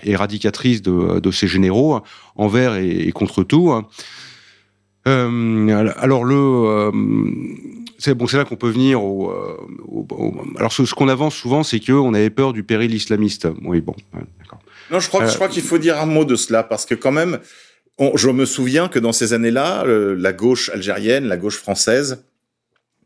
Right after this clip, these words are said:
Speaker 2: les intellectuels, les, le, tout le milieu cultureux pro, euh, berbère, les chanteurs berbères, parce qu'il y a aussi, il y a, il y a cette sous, ce sous-groupe, on va dire, d'opposants
Speaker 1: C'est vrai,
Speaker 2: qui sont
Speaker 1: oui,
Speaker 2: les berbères,
Speaker 1: qui, euh,
Speaker 2: qui étaient pas mécontents de voir finalement,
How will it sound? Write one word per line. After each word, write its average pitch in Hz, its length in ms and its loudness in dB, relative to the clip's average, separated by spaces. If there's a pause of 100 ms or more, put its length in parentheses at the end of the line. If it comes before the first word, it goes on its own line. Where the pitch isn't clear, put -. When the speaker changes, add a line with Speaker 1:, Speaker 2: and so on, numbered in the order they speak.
(500)
Speaker 2:
les 95 280 2
intellectuels, 113 640 0
les, 101 160 0
le, 101 240 -4
tout 123 140 -6
le 117 80 4
milieu 113 200 4
cultureux 120 800 0
pro, 113 540 0
euh, 90 140 2
berbère, 107 720 -2
les 98 100 -2
chanteurs 104 400 0
berbères, 107 680 0 (220)
parce - 100 -14
qu'il 95 80 -2
y - 20 4
a - 20 2
aussi, 120 240 0
il 80 100 -6
y 90 80 0
a, 82 60 0
il 85 80 -4
y - 20 0
a 82 60 -2
cette 87 200 -4
sous, - 360 -2 (260)
ce - 140 -4
sous-groupe, 120 480 0 (100)
on - 80 -16
va 90 80 0
dire, 87 160 -2
d'opposants 101 460 2
Speaker 1:
C'est 113 80 2
vrai, 104 220 2
Speaker 2:
qui 127 40 2
sont 107 80 0
Speaker 1:
oui, 110 60 0
Speaker 2:
les 107 80 0
berbères, 107 420 0
Speaker 1:
qui, - 60 -10
euh, - 100 -10 (140)
Speaker 2:
qui 254 140 2
étaient 139 220 0
pas 185 180 0
mécontents 160 520 -2
de 123 140 0
voir 120 520 0
finalement, 117 720 -2